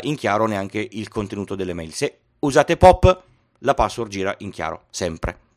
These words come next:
Ri-, eh, ri-, ricordatevelo che non va, non va bene. Sistema due, l'imap. L'imap che cosa fa? È un protocollo che sincronizza il client con il server. Quindi se voi avete la posta su quattro dispositivi,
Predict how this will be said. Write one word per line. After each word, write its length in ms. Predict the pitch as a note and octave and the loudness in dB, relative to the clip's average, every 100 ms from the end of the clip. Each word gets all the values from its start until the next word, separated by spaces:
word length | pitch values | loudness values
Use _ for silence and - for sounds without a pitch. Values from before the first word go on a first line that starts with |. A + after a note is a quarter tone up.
| - | -4
Ri-, 260 | G#2+ B2 _ _ - | -2 -2 _ _ -12
eh, 140 | - _ _ _ _ | -12 _ _ _ _
ri-, 300 | A2 C3 D#3+ _ | -4 -4 -4 _
ricordatevelo 800 | A2+ D3+ D3+ B2+ A2+ G#2 A2+ A2+ | -2 2 2 6 6 6 0 0
che 140 | G#2 | -2
non 260 | G2 G#2+ G#2 | -2 0 2
va, 400 | F#2 F2 E2+ F2 | 0 0 -4 -12
non 180 | - F#2+ | -10 -8
va 140 | F2 E2 | -6 -8
bene. 260 | D#2 D#2+ _ _ _ _ _ _ _ - _ _ | -10 -16 _ _ _ _ _ _ _ -20 _ _
Sistema 340 | - A3 F#3 | -4 2 4
due, 200 | C#3+ C#3+ | 6 6
l'imap. 520 | C#3+ C3 B2 - C3+ - - - | 6 4 4 4 2 0 -20 -8
L'imap 500 | F#3+ A#3+ G#3 - - _ _ | 0 2 2 0 -6 _ _
che 160 | - | -8
cosa 220 | D#3+ F3+ F#3+ | -4 -2 0
fa? 160 | C#3 | 2
È 60 | C3 | 2
un 60 | |
protocollo 440 | D#3 - G#3+ G3+ E3+ | 0 -2 0 0 0
che 140 | D3+ | -2
sincronizza 1080 | - - F#3+ F3+ G3 G3 D#3+ B2+ D#3 F#3 - _ _ _ | -2 0 -2 0 0 0 -2 2 4 4 0 _ _ _
il 160 | B2+ - | -6 -2
client 400 | D3 B2+ B2+ D#3 | 0 0 0 -2
con 160 | A#2+ A#2 | -2 -4
il 60 | |
server. 500 | A2+ G#2+ G2 G#2+ A2 _ _ _ | -2 -2 0 -2 -4 _ _ _
Quindi 280 | F3 C3+ | -4 -4
se 160 | A#2 C3+ | -4 0
voi 260 | D#3+ F3+ - | 2 2 -2
avete 360 | C3 C#3+ C#3+ A#2 | -4 -2 0 -2
la 80 | |
posta 320 | A#2+ D3+ - G#2 | 2 0 0 -4
su 220 | D#3 B2+ | -4 0
quattro 340 | D3 D3 B2 | 2 0 -2
dispositivi, 800 | A#2 C3 D#3 E3+ G3+ F#3+ G#3+ A#3+ | -8 -2 -2 0 -2 -2 -2 -4